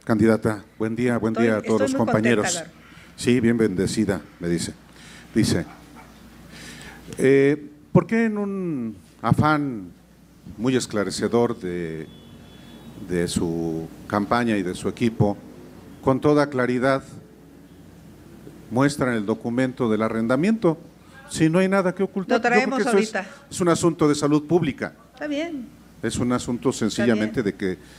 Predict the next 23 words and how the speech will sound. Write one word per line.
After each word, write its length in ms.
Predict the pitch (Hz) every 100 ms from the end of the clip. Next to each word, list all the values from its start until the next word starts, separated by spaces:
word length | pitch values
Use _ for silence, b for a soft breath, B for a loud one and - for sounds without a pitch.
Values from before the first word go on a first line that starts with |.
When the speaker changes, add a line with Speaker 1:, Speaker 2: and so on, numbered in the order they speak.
| B
Speaker 1:
se 160 | -
aclaren 500 | 101 117 110 113 101
las, 460 | 85 80 80 - - 101
las 200 | 98 -
cosas. 480 | 233 226 170 - - B B B
La 100 | 104
mentira 380 | 101 98 135 131
se 120 | 113
contrarresta 580 | - 95 98 107 120 104
con 180 | 101 90
la 80 | 90
verdad. 320 | 95 135 160 -
Speaker 2:
Claro. 320 | 196 233 240 - B B B B B B - - - - - - - - - - - - - - - - - - - - - - - - - - - - - - - 147
Speaker 1:
Yo 100 | 220
le, 300 | 233 214 143
le 160 | 147 147
pregunto 340 | 143 175 196
lo 80 | 160
siguiente, 720 | - 131 147 151 147 147 147 - -
después 420 | - 117 - 139
del, 380 | 139 120 101 82
de 80 | 104
visitar 560 | 107 101 - 127 117